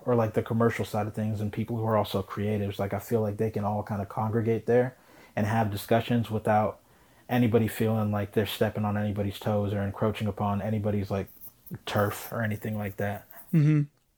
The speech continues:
Speaker 2: Do you think that if something like Aquila Space was around when you were younger, that you would have benefited from it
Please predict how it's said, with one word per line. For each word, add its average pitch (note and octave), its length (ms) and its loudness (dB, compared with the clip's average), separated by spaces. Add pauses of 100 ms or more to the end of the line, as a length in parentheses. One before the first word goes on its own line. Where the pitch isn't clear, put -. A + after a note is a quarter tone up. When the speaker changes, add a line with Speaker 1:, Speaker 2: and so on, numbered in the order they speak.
(400)
Speaker 2:
Do E3 140 6
you F#3 140 12
think F3 400 6
that C3+ 520 2
if D#3 140 2
something D3+ 380 4
like C3+ 420 2 (140)
Aquila D3 340 4
Space C3+ 380 2
was C3+ 160 4
around B2+ 340 2
when C3 80 2
you B2+ 140 2
were C3+ 100 4
younger, D3 480 2 (220)
that C3+ 340 2
you C#3 320 4
would C3+ 280 4
have B2 420 -2
benefited C#3+ 640 2 (180)
from D3 280 4
it C#3+ 160 2